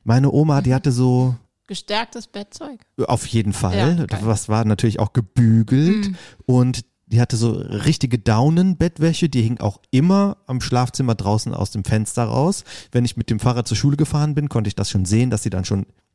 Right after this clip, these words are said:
Speaker 1: das war das Erste, was morgens passiert ist, die Bettdecken lüften.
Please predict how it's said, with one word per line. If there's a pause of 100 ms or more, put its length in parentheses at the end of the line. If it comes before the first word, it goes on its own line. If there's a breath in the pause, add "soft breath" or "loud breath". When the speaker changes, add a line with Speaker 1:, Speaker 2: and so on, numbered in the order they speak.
(100)
Speaker 1:
das
war
das
Erste,
was
morgens
passiert
ist,
die
Bettdecken
lüften.